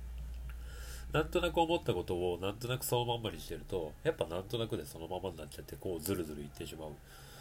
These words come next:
ていうのがやっぱ僕の中ではすごい世界観が変わったところになるので、まあ、ほんと何でもいいと思うんですよね。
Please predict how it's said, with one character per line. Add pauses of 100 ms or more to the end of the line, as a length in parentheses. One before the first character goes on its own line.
(260)
て
い
う
の
が
や
っ
ぱ
僕
の
中
で
は
す
ご
い
世
界
観
が
変
わ
っ
た
と
こ
ろ
に
な
る
の
で、 (680)
ま
あ、
ほ
ん
と
何
で
も
い
い
と
思
う
ん
で
す
よ
ね。